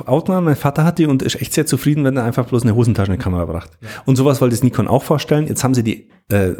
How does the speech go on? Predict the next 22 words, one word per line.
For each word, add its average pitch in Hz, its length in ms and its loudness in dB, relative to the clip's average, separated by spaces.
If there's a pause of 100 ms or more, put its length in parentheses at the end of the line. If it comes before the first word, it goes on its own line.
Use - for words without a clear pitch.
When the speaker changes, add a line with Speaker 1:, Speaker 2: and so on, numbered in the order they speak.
Speaker 1:
letztes 113 420 -2
Jahr 95 160 2
angekündigt 117 540 0
oder 98 180 0
für, - 180 0
für 101 380 -2
März 98 380 0
zweitausendsechzehn 113 720 0
angekündigt. 160 540 0
Dann 120 100 0
haben 117 100 0
sie 107 100 -4
sie 101 140 0
abgesagt, - 680 -2 (160)
äh, 113 160 4
weil 110 140 2
irgendwas 107 400 0
nicht 104 160 0
f-, - 180 -10
richtig 107 260 -2
funktioniert 110 460 0
hat. 131 160 -4